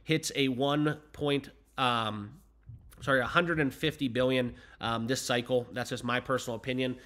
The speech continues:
I think that Dogecoin hits one dollar. Uh, don't have a crystal ball. I can't tell you when that's gonna happen, but I do feel very strongly about that. I don't think Pepe is yet on that same narrative, but I do think that Pepe, you know, I, I talked to another crypto trader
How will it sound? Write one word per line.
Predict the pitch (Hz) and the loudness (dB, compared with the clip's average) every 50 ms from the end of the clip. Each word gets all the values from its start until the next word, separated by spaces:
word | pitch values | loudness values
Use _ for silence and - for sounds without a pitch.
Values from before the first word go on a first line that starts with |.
| - - _ | -18 -12 _
I | - 123 | -4 -2
think | 143 135 120 | -2 0 0
that | 135 120 107 | -2 -4 -2
Dogecoin | 123 127 127 127 - - - 127 123 107 | -2 -2 -2 -2 -4 -6 -6 -6 -6 -2
hits | 123 139 - - - | -2 -2 -2 0 0
one | 123 123 120 117 | 0 2 2 2
dollar. | 117 117 123 123 127 135 139 131 - - | 4 4 6 6 6 6 4 2 0 -2
Uh, | 123 117 110 107 107 107 | 2 2 4 4 2 2
don't | 107 120 131 131 | 0 0 0 0
have | 131 123 120 | -2 -4 -4
a | |
crystal | 117 - 147 127 - - 110 | -4 -4 -4 -4 -2 -4 -4
ball. | 110 127 131 135 135 | -2 0 0 0 0
I | |
can't | 127 - 139 - - | -2 -2 -6 -6 -4
tell | - 139 135 | -4 -2 -2
you | 131 123 | 0 0
when | 123 139 139 | 0 0 0
that's | 139 139 - - | 0 0 -2 -2
gonna | 151 143 127 | -2 0 2
happen, | 135 147 151 147 - 120 120 117 - - - - - - | 4 4 4 4 2 -2 -2 -2 -6 -12 -20 -20 -12 -6
but | - 123 | -2 0
I | 131 | 0
do | 117 139 143 | 2 2 0
feel | 139 - 156 135 | 2 2 0 2
very | 123 143 135 135 | 4 2 2 2
strongly | 127 - - 135 131 131 131 131 127 | 0 0 2 4 4 4 4 4 2
about | 123 123 123 120 - | 4 2 2 0 2
that. | 131 123 123 123 - - - - - - - | 2 2 2 2 0 -2 -10 -18 -20 -12 -2
I | - 147 165 | 0 4 4
don't | 214 214 196 | 4 4 2
think | 220 202 - | 0 -2 0
Pepe | - 175 180 175 202 196 190 185 170 - | -2 -2 0 0 0 0 0 0 -2 2
is | 170 170 175 175 160 139 120 147 | 2 4 4 4 2 0 -4 -2
yet | 135 147 151 156 156 - - | 0 2 2 2 0 -4 -2
on | 143 147 147 147 143 | 0 2 2 4 4
that | 143 143 143 - | 4 2 2 0
same | - - 147 147 143 131 | -4 -2 -2 0 0 2
narrative, | 123 127 131 135 139 147 156 147 135 127 | 2 4 4 4 4 2 0 -2 -2 0
but | 139 131 | 0 2
I | 127 | 2
do | 120 123 156 165 | 2 0 -2 0
think | - 175 160 156 151 | 0 0 0 0 0
that | 151 143 - - | 0 -2 -2 -2
Pepe, | - 143 139 - 143 139 135 131 - - - - - - - - - - _ | -4 -4 0 0 2 2 2 0 -2 -6 -14 -20 -20 -20 -20 -20 -20 -18 _
you | 117 143 | 2 2
know, | 143 139 135 131 - - - | 4 4 4 2 -2 -2 0
I, | 127 135 - - | 2 2 2 2
I | 135 139 | 2 0
talked | 135 - 165 165 170 - - | 2 2 0 0 0 0 2
to | 160 147 | 2 2
another | 139 143 147 143 139 | 4 2 2 0 0
crypto | - - - - - 131 | -2 -2 -2 0 2 0
trader | 127 - - 135 131 123 127 123 120 120 | 0 2 2 2 2 4 4 4 4 2